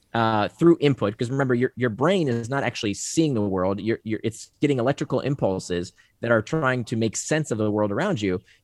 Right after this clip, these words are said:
but it can't process all, everything that's happening all at once. So there's billions of bits of information happening.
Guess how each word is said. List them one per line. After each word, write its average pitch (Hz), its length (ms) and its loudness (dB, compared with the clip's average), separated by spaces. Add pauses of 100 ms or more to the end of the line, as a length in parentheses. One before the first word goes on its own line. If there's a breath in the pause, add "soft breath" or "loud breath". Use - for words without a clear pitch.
(160)
but 131 100 0
it - 140 2
can't - 340 -4
process - 640 -4
all, 131 240 2
everything 139 280 -2
that's 117 120 -4
happening 117 380 -2
all 110 180 0
at - 80 -6
once. 143 280 -2
So 101 60 -2
there's 104 140 -2
billions 131 520 0
of 95 100 -6
bits 123 160 -6
of 107 80 -6
information 110 640 -4
happening. 117 480 -4